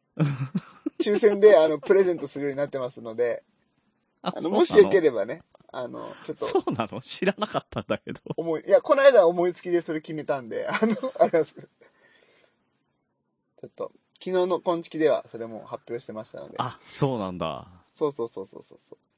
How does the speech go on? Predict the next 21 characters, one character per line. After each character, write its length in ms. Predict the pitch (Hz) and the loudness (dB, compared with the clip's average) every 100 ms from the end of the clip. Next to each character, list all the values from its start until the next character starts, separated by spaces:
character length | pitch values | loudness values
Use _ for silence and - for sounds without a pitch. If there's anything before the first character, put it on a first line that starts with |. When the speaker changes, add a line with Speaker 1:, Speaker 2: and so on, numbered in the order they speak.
| _ _ _ _ 92 | _ _ _ _ -20
Speaker 1:
じ 200 | 82 101 | -10 -6
ゃ 460 | 95 85 78 73 | -6 -6 -8 -10
あ、 100 | 65 65 57 55 - | -12 -14 -16 -20 -12
え、 200 | 117 147 - 127 | -6 -6 -8 -14
そ 180 | - 180 | -8 -4
れ 500 | 214 220 226 220 220 | -4 -4 -4 -4 -4
は 180 | 220 208 | -4 -4
抽 240 | - 233 | -4 -4
選 260 | 233 214 220 | -4 -2 0
で 120 | 226 | -2
っ 40 | |
て 180 | - 151 | 0 -2
い 80 | 123 | 0
う 60 | |
の 100 | 113 | -2
を 40 | 95 | -4
買 160 | - 190 | -4 -2
っ 20 | |
た 120 | - 247 | -2 -4
人 260 | - 269 | -2 0
は 320 | 233 151 92 | 2 0 -4